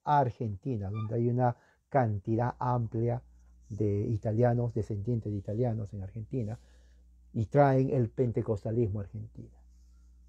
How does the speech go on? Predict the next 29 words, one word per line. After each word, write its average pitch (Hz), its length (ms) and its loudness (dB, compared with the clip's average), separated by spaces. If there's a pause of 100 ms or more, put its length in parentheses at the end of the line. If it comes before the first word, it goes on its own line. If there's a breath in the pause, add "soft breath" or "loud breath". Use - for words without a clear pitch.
(120)
¿no? - 100 -10
Y 131 140 4
también 131 300 6
a 131 40 6
Brasil, 120 400 0 (440)
mil 123 260 2
novecientos 113 480 -2
seis. - 300 -12 (1040)
Entonces, 120 400 -2
es - 340 -12
el 104 140 -6
inicio 135 400 -2
prácticamente. 113 640 -6 (800)
Con 113 180 -6
muchos 120 240 2
me 113 60 4
dicen, 120 180 2
"¿Pero 131 180 0
cómo 415 200 0
entró 226 160 -2
el 208 60 -2
pentecostalismo 135 720 0
en 117 60 0
Argentina 107 340 -2
y 104 40 -2
Brasil?". 101 240 -4
Bueno, 127 160 -2
aquí - 120 -6
está, 190 280 -8